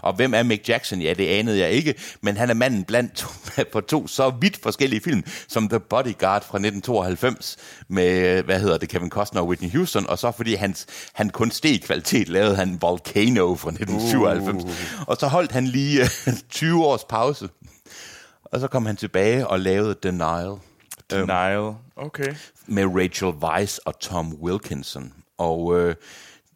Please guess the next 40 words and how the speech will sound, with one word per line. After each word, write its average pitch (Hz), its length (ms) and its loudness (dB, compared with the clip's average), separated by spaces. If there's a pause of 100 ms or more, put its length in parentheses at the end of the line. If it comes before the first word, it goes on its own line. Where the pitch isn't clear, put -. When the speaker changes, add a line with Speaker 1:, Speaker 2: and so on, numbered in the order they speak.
(140)
Speaker 1:
Denial 110 480 2 (140)
er 104 160 2 (160)
en, 107 320 0 (440)
hvad 104 160 -6
hedder 113 120 -2 (160)
det, 78 120 -12
i - 200 -12
princippet 151 480 -2
er 123 40 2
det 120 100 -4
et 123 60 -4
Speaker 2:
Rachel 78 100 -2
Weisz 135 160 -2
Speaker 1:
ret-, 104 160 -4
Speaker 2:
er - 20 -2
sej. 80 140 -6 (120)
Speaker 1:
et, 98 120 -8
et 104 120 -6
retssagsdrama. - 720 -6 (560)
Speaker 2:
Hva? 165 100 -8 (580)
Speaker 1:
Den, 117 240 2
øh, 101 220 4
hvad 104 100 0
hedder 107 180 2
det, 92 240 -2
og 92 220 0
forresten, 101 340 -4
det 95 160 0
er - 20 4
Timothy 92 460 -2
Spall 98 720 0
er 78 120 -2
også 87 260 -4
med, 87 120 -2
den 87 120 -12
glimrende 87 480 -6
engelske 76 420 -10
skuespiller, 76 580 -12
der 76 160 -14
har, - 300 -14